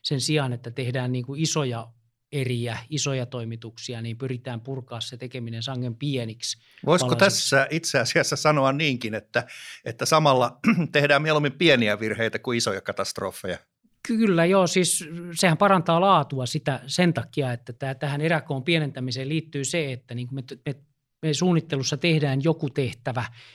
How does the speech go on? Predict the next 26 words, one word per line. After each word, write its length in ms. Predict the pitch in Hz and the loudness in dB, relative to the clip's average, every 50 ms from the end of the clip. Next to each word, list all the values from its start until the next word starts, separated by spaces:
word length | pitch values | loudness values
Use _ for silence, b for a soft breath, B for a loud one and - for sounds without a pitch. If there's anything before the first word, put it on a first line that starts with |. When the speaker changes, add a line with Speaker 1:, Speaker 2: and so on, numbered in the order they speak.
| B B | B B
Speaker 1:
ja 80 | - 135 | -6 -2
toimitetaan 580 | 127 170 175 165 151 143 156 139 151 - 127 - | 2 4 4 4 4 2 0 -4 -6 -4 -2 -2
se 140 | - 160 | 0 0
eteenpäin 440 | 160 156 - 143 131 123 143 143 147 | 0 -2 -4 -4 -6 -4 -6 -4 -2
esimerkiksi 320 | 147 151 165 165 147 139 - | -2 0 0 -2 -2 -4 -4
suunnittelijan 520 | - 175 165 151 156 - 151 151 160 156 | -2 -2 -2 -2 -2 -4 -4 -2 -2 0
tarkastajalle. 760 | - 175 156 143 120 120 - - _ - 113 - - _ _ B B B B B B B | 0 0 -2 -2 -4 -8 -12 -12 _ -20 -20 -20 -20 _ _ B B B B B B B
Niin 140 | - 143 143 143 147 | -4 -4 -4 -4 -6
kun 140 | - 170 156 | -2 -2 0
se 160 | - 160 180 | 0 2 2
erä 220 | 196 202 185 165 - | 2 2 2 2 0
on 120 | 131 - | -2 -2
pieni, 500 | - 202 196 170 147 131 131 123 110 117 | 0 2 2 2 2 0 -2 -6 -8 -6
niin 200 | - 147 135 135 | -4 -4 -4 -4
se 280 | 135 - 143 139 135 - _ _ _ _ _ _ _ _ _ _ _ _ | -4 -4 -6 -6 -8 -14 _ _ _ _ _ _ _ _ _ _ _ _
keskittyy, 680 | - 170 165 165 - - - - - 147 139 131 147 151 | 0 0 0 0 -2 -6 -8 -6 -6 -10 -8 -8 -8 -6
siel-, 220 | - 175 160 147 | -4 -2 -2 -2
sieltä 260 | - - 170 156 180 | 0 -2 0 2 2
löytyy 280 | 196 202 180 190 165 156 | 2 2 2 2 0 0
ne 100 | 151 151 | 0 2
virheet. 460 | 180 185 175 151 123 107 107 - - | 2 2 2 0 -2 -6 -8 -12 -12
Jos 100 | 127 - | -10 -8
me 80 | 156 143 | -4 -2
toimitetaan 460 | 170 165 170 151 156 160 165 160 165 165 | 0 0 0 0 -2 -2 -2 -2 -2 0
isoja 420 | 196 165 - 175 160 143 131 123 | -2 0 0 0 0 0 0 -2
eriä, 360 | 135 131 131 131 131 131 120 | -4 -4 -4 -6 -8 -8 -10